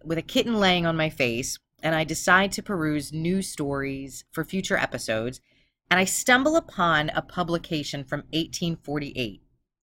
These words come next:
The title of this publication is a bit unwieldy, and it is totally twisted. So here goes. A Guide to the Stranger,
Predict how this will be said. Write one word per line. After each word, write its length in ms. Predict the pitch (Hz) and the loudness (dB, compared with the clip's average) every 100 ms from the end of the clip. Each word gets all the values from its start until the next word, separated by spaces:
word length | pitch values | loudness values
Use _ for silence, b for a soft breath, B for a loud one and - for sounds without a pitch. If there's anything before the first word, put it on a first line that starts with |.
| _ _ _ _ - | _ _ _ _ -10
The 60 | |
title 460 | 208 - 277 311 285 | -8 -2 4 6 8
of 140 | 202 | 6
this 140 | 180 165 | 2 0
publication 760 | 185 165 151 - 147 - 143 | 2 2 0 -4 -4 -4 -6
is 180 | - 151 | -4 -4
a 60 | 151 | -4
bit 340 | 147 170 185 - | -2 -2 0 0
unwieldy, 720 | 156 147 143 143 147 180 208 _ _ _ _ | -2 -2 -2 -2 -2 -4 -6 _ _ _ _
and 180 | 175 175 | 2 4
it 140 | 190 | 4
is 180 | 185 180 - - | 4 4 -2 -6
totally 480 | - 226 226 226 220 | 0 2 2 0 -2
twisted. 600 | 208 - 165 - 110 71 - _ _ _ _ _ - | -6 -4 -4 -2 -6 -10 -14 _ _ _ _ _ -8
So 160 | - | -4
here 200 | 170 208 | 0 0
goes. 440 | 175 143 - - - _ _ _ _ _ _ - | 4 2 2 -8 -16 _ _ _ _ _ _ 0
A 80 | 190 | 0
Guide 600 | 165 202 202 233 277 254 _ - | 4 8 10 8 6 -2 _ -6
to 120 | 226 | -2
the 100 | 196 | -2
Stranger, 800 | - - 180 170 151 117 - | -2 0 2 2 -2 -4 -6